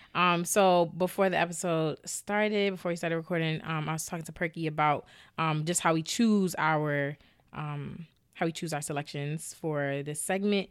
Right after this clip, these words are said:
And a lot of times it's not, like, these massive, critically acclaimed bodies of work. Um, sometimes it's just, like, things that have been retweeted millions of times or things that haven't been retweeted millions of times, but, like, touches us. So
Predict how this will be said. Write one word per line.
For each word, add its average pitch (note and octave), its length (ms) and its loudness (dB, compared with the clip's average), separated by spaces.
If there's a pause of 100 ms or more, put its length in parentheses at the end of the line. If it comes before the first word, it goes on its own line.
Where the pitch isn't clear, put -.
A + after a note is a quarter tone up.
And D3 360 0
a C#3 80 -2
lot D#3 160 4
of D#3+ 80 -2
times D3+ 360 0
it's D#3+ 180 -4
not, E3 300 2
like, D3+ 180 -2
these D#3+ 180 -4
massive, D3 600 -2 (480)
critically E3+ 380 0
acclaimed D3+ 460 -2
bodies C#3+ 300 2
of C#3 100 -6
work. D3+ 460 0
Um, D3 280 0
sometimes D3+ 540 -2
it's D3+ 80 -8
just, D#3 180 -4
like, D3 220 -4
things D#3+ 240 0
that D3 100 2
have D3+ 160 -2
been D3+ 140 -2
retweeted D3+ 600 -2
millions D3 320 -4
of D3 80 -8
times D3+ 320 -2
or F3+ 80 0
things G#3+ 220 2
that G#3+ 60 2
haven't A3+ 200 6
been E3 120 4
retweeted D3+ 420 0
millions D3+ 220 -2
of D3 80 -8
times, D3 300 -4
but, D3 260 -2
like, C#3+ 200 -2 (100)
touches F3 480 -2 (440)
us. F#3 220 4
So D3+ 360 4